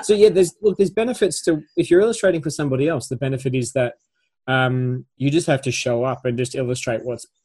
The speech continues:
what's been written. So it's just a much more relaxed sort of process. Um, but you just don't have control over the whole story. Um, luckily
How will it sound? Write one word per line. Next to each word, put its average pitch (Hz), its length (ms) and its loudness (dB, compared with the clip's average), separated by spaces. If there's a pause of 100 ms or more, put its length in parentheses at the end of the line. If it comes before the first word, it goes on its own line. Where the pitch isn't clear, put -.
what's 117 240 -6
been 120 180 -2
written. 104 420 -4
So - 220 4
it's 135 420 4
just 151 220 -2
a 143 40 2
much 139 260 -2
more 127 320 0
relaxed 120 440 -2
sort 127 140 0
of 110 80 -4
process. 113 600 -4 (440)
Um, 120 680 6
but 165 120 6
you 190 60 8
just 151 180 6
don't 135 220 8
have 120 400 4 (600)
control 131 340 8
over 123 120 6
the 123 100 6
whole 120 160 4
story. 120 500 0 (240)
Um, 131 560 4
luckily 139 760 6